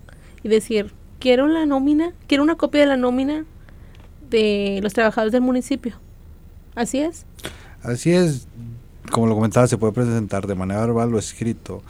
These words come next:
Speaker 2: Si es de manera verbal, eh, el sujeto obligado, la autoridad, debe de tener dos testigos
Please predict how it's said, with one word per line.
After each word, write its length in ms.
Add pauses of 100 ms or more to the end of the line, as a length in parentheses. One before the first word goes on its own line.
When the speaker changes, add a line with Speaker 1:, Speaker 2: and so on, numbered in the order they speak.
(260)
Speaker 2:
Si 100
es 80
de 100
manera 440
verbal, 480 (160)
eh, 460
el 160
sujeto 380
obligado, 320
la 100
autoridad, 420 (180)
debe 260
de 440 (920)
tener 280
dos 180
testigos 720